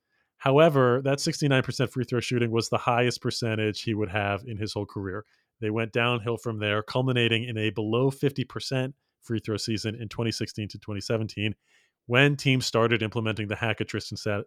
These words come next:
strategy that, as Josh said, uh, makes him less playable at the end of games. Uh, he had Kyle Korver as a teammate at that time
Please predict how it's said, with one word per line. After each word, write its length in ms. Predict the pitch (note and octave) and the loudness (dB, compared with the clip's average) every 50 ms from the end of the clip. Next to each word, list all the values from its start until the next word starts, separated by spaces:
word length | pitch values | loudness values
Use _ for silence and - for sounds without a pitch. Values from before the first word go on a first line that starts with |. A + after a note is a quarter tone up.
| _ | _
strategy 680 | - - - C#3+ C3+ C#3 C3+ A#2+ - - G2 G2 G2+ - _ _ _ _ _ _ _ | -14 -6 0 2 4 4 4 4 2 0 -4 -4 -4 -6 _ _ _ _ _ _ _
that, 140 | A2+ G#2+ G#2 | -4 -2 -2
as 100 | G#2 - | -2 -2
Josh 240 | - A2+ G#2 G2 - | -2 -2 -2 -2 -4
said, 340 | - - G#2+ G2 G2 F#2+ F2+ - _ _ _ _ _ _ - B2 | -4 -4 -4 -2 -4 -4 -6 -8 _ _ _ _ _ _ -14 -12
uh, 140 | G#2 G2 G2 | -10 -10 -8
makes 260 | G2+ A2 G#2+ G#2+ - | -6 -6 -6 -4 -4
him 300 | - A2 G2+ G2+ D3 - _ | -6 -6 -6 -8 -10 -12 _
less 240 | - A#2 A2+ G#2+ - | -2 0 0 0 -2
playable 460 | - - A#2+ A2+ A2 A2 G#2 G#2+ A2+ A2+ | -2 0 2 2 2 2 2 0 -2 -2
at 80 | G2+ | -4
the 100 | - G#2 | -6 -6
end 100 | G2 G2 | -6 -6
of 120 | G2 F2+ - | -8 -6 -4
games. 480 | A2 G#2+ G2+ G2 A#2+ C#3+ C#3 - - - _ _ _ _ _ _ _ _ - | -4 -4 -2 -4 -6 -8 -10 -12 -12 -14 _ _ _ _ _ _ _ _ -10
Uh, 320 | A2+ G#2 G2+ G2+ G2+ G#2+ | -6 -4 -4 -2 -4 -4
he 340 | - - - C3 C3 C3 C3+ | -6 -4 -2 0 2 2 2
had 540 | B2 A#2 B2 A#2 A#2 A#2 A#2 A#2 A2+ B2 C#3+ - _ _ _ - | 2 4 4 6 6 6 6 6 4 0 -4 -12 _ _ _ 0
Kyle 240 | - C#3 B2 A#2 - | 4 4 4 4 4
Korver 380 | - - C#3+ C#3+ C3+ C#3+ C#3+ | 4 4 6 6 6 4 2
as 180 | B2 A#2+ A2 A#2+ | 2 2 2 0
a 40 | A2+ | -2
teammate 400 | - - D3+ C#3+ C#3+ C#3+ C#3+ C#3 | 0 0 2 4 4 4 2 2
at 180 | A#2 G#2+ - | -2 -4 -2
that 200 | A#2+ A2 A#2 - | -2 -2 -2 -2
time 460 | - - B2+ B2 B2 B2+ C3 C3+ C3+ | -4 -6 -4 -2 -2 -4 -4 -6 -8